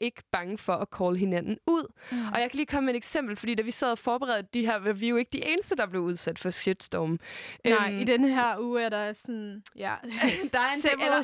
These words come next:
Speaker 1: og ikke engang i den her
Speaker 2: shitstorms.
Speaker 1: uge i sådan generelt, ikke?
Speaker 2: Ja.
Speaker 1: Og jeg har skrevet her, "The devil works fast, but
Speaker 2: But the
Speaker 1: meme-kulturen
Speaker 2: <laughs> Ej.
Speaker 1: <laughs> works faster."
Speaker 2: Det er genialt.
Speaker 1: Øhm, det er sådan, at ham her, Ali No Stress, som han hedder på Instagram, Ali, Ali Sivandi,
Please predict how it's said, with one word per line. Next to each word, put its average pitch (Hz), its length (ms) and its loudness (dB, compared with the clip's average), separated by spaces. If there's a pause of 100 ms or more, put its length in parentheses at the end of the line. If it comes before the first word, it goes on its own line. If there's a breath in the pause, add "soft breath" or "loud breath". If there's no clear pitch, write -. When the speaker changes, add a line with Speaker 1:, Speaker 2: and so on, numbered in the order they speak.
(140)
Speaker 1:
og 294 60 2
ikke 330 160 0
engang 285 160 4
i - 20 6
den 240 80 4
her 254 60 4
Speaker 2:
shitstorms. 262 200 -2
Speaker 1:
uge 294 120 0
i 262 40 0
sådan 233 340 -2 (160)
generelt, 233 560 0
ikke? 277 180 -4 (220 loud breath)
Speaker 2:
Ja. 240 80 0
Speaker 1:
Og 240 60 4
jeg 240 120 2
har 254 260 -2
skrevet 262 360 0
her, 277 200 2
"The 226 120 0 (140)
devil 254 220 2
works 233 320 0
fast, 226 400 0
but 233 160 2
Speaker 2:
But 226 140 0
the 233 120 6
Speaker 1:
meme-kulturen 294 760 6
Speaker 2:
<laughs> 247 180 2
Ej. - 60 0 (100)
Speaker 1:
<laughs> 277 160 4
works 269 320 2
faster." 269 500 0
Speaker 2:
Det - 140 -8
er 226 380 0
genialt. 226 100 -2
Speaker 1:
Øhm, 240 520 0
det 269 100 0
er 285 100 0
sådan, 269 240 -2
at 208 100 0
ham 240 260 -2
her, 226 180 0 (100)
Ali 233 260 -2
No 233 280 2
Stress, 214 420 -2
som 208 180 0
han 208 100 4
hedder 202 140 4
på - 120 -8
Instagram, 202 540 0
Ali, 202 300 0 (120)
Ali 214 220 0
Sivandi, 214 640 -2